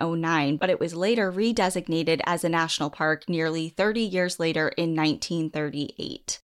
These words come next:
Over the years, it has been designated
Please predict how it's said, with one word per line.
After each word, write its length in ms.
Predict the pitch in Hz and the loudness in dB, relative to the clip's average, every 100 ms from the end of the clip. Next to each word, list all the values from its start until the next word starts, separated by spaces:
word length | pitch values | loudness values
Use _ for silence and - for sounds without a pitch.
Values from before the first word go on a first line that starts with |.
| - | -4
Over 240 | 214 208 233 | 0 2 4
the 120 | 262 | 2
years, 420 | 220 196 196 202 202 | 4 4 4 2 -2
it 100 | 190 | 0
has 260 | 175 170 | 0 0
been 300 | - 165 160 | 0 0 2
designated 720 | 170 170 160 - 165 165 156 | 2 0 -2 -2 0 2 0